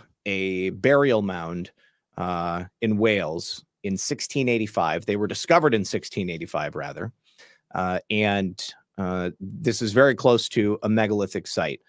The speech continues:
And, uh, you've also got, uh, in Cornwall, another eight-foot-tall giant that was discovered in the early eighteen hundreds.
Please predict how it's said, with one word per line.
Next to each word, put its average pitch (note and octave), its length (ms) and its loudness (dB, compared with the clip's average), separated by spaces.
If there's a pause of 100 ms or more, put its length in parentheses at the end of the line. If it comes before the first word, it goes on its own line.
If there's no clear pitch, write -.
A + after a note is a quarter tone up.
(400)
And, G#2+ 640 2 (240)
uh, C2 400 -10 (160)
you've A2 260 0
also B2+ 720 4 (380)
got, G#2 500 4 (920)
uh, G2+ 260 0
in G2+ 180 -2
Cornwall, A2+ 840 2
another A#2 380 2
eight-foot-tall A2 1000 0 (400)
giant G#2+ 560 -2
that A2 120 2
was G2+ 120 -4
discovered A2+ 680 0
in G2+ 240 -2
the G2+ 120 -2
early A#2 320 0
eighteen A2+ 400 -2
hundreds. G#2 920 -6